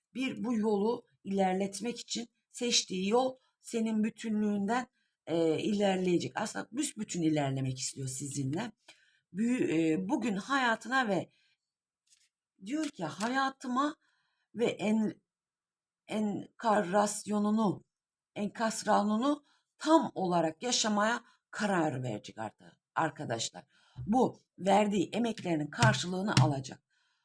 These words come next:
Hayatına ve yeni şeylere tam olarak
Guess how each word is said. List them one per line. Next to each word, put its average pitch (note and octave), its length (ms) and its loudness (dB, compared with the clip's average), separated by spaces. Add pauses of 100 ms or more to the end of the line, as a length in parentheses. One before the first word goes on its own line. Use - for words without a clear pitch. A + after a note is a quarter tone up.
Hayatına A#3 640 6
ve G#3+ 80 4
yeni F3+ 600 4
şeylere F3 600 0 (240)
tam A#3+ 200 -2
olarak F#3+ 640 4